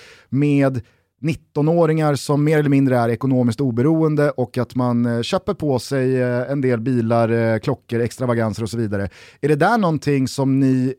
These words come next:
låter vara helt, eller finns det ett utbildningssyfte även i, eh, hur man hanterar pengar och vem man blir som person och människa när man, eh, börjar tjäna en halv mil i veckan?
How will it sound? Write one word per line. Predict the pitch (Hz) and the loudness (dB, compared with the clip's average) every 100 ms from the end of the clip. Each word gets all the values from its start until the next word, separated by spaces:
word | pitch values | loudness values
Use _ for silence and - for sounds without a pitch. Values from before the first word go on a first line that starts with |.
| - | -6
låter | 135 135 120 127 | 0 0 0 -4
vara | 113 165 147 147 208 | -2 0 2 2 0
helt, | 127 107 87 | -2 -4 -4
eller | 117 | -6
finns | - 147 123 | -2 -4 -2
det | |
ett | 127 - | -6 0
utbildningssyfte | 165 123 - 131 123 123 - 208 - - 196 | 0 0 -2 0 0 -2 -4 -8 -8 -8 -6
även | 185 151 120 127 127 - | 0 0 0 0 -2 -2
i, | 123 120 117 117 | -2 0 0 0
eh, | 117 | 0
hur | 113 110 | 0 0
man | 127 120 | 0 0
hanterar | 113 120 123 113 | -2 -2 -2 -4
pengar | - 156 175 160 131 | -2 -4 -2 -4 -2
och | 107 | 0
vem | 117 | 0
man | 120 117 | 0 0
blir | 110 143 170 147 110 | 0 0 0 -2 -4
som | - 117 110 | -4 -4 -4
person | - 127 - 196 120 | -4 -6 -2 -2 0
och | 117 | -2
människa | 139 127 185 160 104 - - _ | 0 -2 -2 -4 -6 -10 -20 _
när | 131 135 123 117 | -4 -2 0 -2
man, | 117 117 113 | -2 -2 -4
eh, | 110 110 | -4 -6
börjar | 104 120 117 | -4 -2 -2
tjäna | 120 117 107 104 104 | -2 -2 -2 -4 -4
en | 101 | -4
halv | 110 101 | -4 -2
mil | 110 98 | -4 -4
i | |
veckan? | 98 - 92 | -8 -10 -14